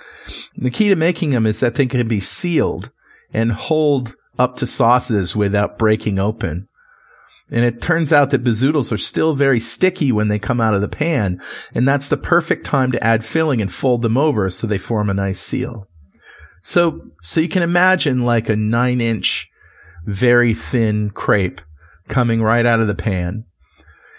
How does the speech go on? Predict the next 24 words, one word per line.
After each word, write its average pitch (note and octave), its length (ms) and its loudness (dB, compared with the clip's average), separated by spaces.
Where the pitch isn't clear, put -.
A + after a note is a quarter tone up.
And B2+ 180 2
then C#3+ 460 0
you, B2+ 520 2
uh, G#2+ 380 2
put - 440 2
some A#2+ 580 0
filling, B2+ 680 2
like G2+ 280 0
a F#2+ 120 2
ricotta A#2+ 380 0
cheese, A#2+ 480 0
Parmesan, A2+ 960 0
Romano, A2 540 0
nutmeg, A2+ 480 0
salt, - 320 0
pepper, A2+ 340 2
and G2+ 200 0
egg, G#2+ 540 0
you - 160 -4
know, G#2 80 0
your G2+ 180 0
classic G#2+ 640 -2
ravioli G#2 640 0
filling. G#2 540 -2